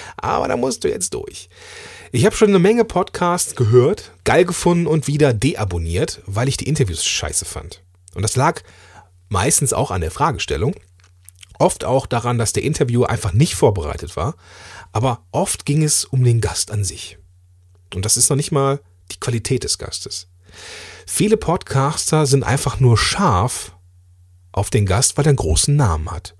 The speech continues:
Sie versprechen sich halt die Reichweite, indem der Gast irgendwann dieses Interview auch teilt mit seinem Netzwerk. Aber der Zuhörer wird vielleicht gar nicht so in den Mittelpunkt gestellt. Und das ist sehr, sehr schade.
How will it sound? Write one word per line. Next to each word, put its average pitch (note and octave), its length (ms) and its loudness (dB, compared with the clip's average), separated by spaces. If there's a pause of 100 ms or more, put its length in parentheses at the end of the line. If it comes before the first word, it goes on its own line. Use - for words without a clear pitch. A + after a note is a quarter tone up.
(160)
Sie - 100 -2
versprechen - 540 -2
sich C#3 200 0
halt A2 160 -2
die G#2 80 -2
Reichweite, F2+ 920 -2 (240)
indem G#2 500 -2
der F#2+ 160 -2
Gast - 540 -2 (300)
irgendwann E3 360 4
dieses G#2 220 0
Interview B2+ 480 -2
auch - 140 -12
teilt - 540 -4
mit G2 120 -4
seinem E2 280 -6
Netzwerk. A#2+ 560 -6 (1500)
Aber C#3+ 420 2 (280)
der G2+ 100 -2
Zuhörer D3+ 640 2
wird D3+ 120 2
vielleicht G#2+ 840 -2 (320)
gar A2 120 -4
nicht C3+ 140 0
so C3 400 2 (240)
in B2 80 0
den B2 100 2
Mittelpunkt G#2+ 380 -6
gestellt. - 320 -12
Und F2+ 100 -6
das - 140 0
ist C#3 120 -2
sehr, A2+ 120 2
sehr A#2 120 0
schade. F2 420 -2